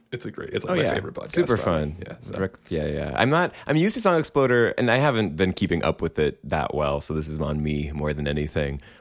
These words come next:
Speaker 2: But I'm used to that usually just being, like, a song from a band
Speaker 1: Yeah.
Speaker 2: or, or something like that.
Speaker 1: Mm-hmm.
Speaker 2: So hearing, like, a Hans Zimmer episode sounds like a pretty cool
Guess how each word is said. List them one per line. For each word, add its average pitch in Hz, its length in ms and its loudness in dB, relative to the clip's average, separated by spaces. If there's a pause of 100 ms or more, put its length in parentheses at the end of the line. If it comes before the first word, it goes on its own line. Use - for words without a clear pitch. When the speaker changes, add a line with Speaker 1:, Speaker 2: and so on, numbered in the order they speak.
(160)
Speaker 2:
But 101 140 2
I'm 101 80 4
used 123 260 2
to 117 60 0
that 92 160 4
usually 90 340 4
just 85 220 -2
being, 85 280 2
like, 76 360 0 (360)
a 87 120 0
song 80 480 0
from 80 320 -2
a 71 80 0
band 78 680 0
Speaker 1:
Yeah. 104 220 2
Speaker 2:
or, 92 240 6
or 95 180 4
something 117 400 2
like 120 200 2
that. 127 240 4
Speaker 1:
Mm-hmm. 117 80 0
Speaker 2:
So 92 400 6
hearing, 104 500 2
like, 87 160 2
a 80 100 4
Hans 85 340 0
Zimmer 82 200 0
episode 78 500 -2
sounds 76 320 -4
like 76 80 -10
a 76 60 -4
pretty 76 240 -4
cool 76 500 0